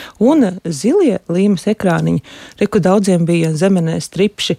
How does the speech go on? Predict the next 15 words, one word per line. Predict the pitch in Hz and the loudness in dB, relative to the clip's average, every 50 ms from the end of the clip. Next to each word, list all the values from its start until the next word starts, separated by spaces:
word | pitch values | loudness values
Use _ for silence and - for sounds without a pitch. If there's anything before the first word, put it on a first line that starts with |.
| - - - | -8 -12 -10
gladiolā | - 175 170 190 214 196 202 185 175 170 160 160 160 - | -4 0 0 2 2 2 2 0 0 0 -2 -2 -4 -6
stripši, | 151 - - 185 202 214 - - - - 165 - _ _ _ _ _ _ _ _ _ _ _ _ - - - - | -6 -4 -2 -2 -2 -2 -4 -6 -6 -6 -6 -8 _ _ _ _ _ _ _ _ _ _ _ _ -20 -20 -20 -20
tādi | - - - 170 165 147 170 | -10 -6 -4 -4 -2 -2 -4
trīs, | - - - 190 175 151 - - - - | -4 -2 0 0 0 0 -2 -6 -10 -12
trīs, | 160 - - 202 202 180 - - - | -10 -4 -2 0 0 0 0 -2 0
eh, | 180 170 160 | 0 2 2
līmes | 160 170 190 214 226 208 - - | 2 2 2 4 2 2 0 -2
ekrāniņi. | 156 - - 190 208 240 262 302 339 370 - _ _ _ - - - _ - - - _ _ _ _ - | -4 -2 0 0 2 2 2 2 0 -4 -8 _ _ _ -20 -20 -20 _ -20 -20 -20 _ _ _ _ -6
Tad | 202 226 247 196 180 180 - - _ _ - | -4 -4 -2 -2 -2 -2 -4 -6 _ _ 0
<clears throat> | - 233 247 - _ _ - - 226 - - - - - _ _ _ _ _ _ _ _ _ - - - - | 0 0 0 -2 _ _ -2 0 0 0 -2 -4 -8 -16 _ _ _ _ _ _ _ _ _ -20 -16 -8 -4
laicīgi | 208 185 190 202 - - 190 175 156 170 | -2 0 0 0 0 0 0 2 2 2
jau | 165 165 | 2 2
nopirkti | 180 190 196 - - 165 - - - - | 2 0 0 0 -2 -4 -4 -6 -8 -4
feromonu | - 214 208 202 180 170 165 165 170 170 | 0 0 2 2 2 0 -2 -2 -4 -6
slazdi, | - - 185 202 202 185 165 151 170 285 | -4 0 0 2 2 2 2 0 -2 -2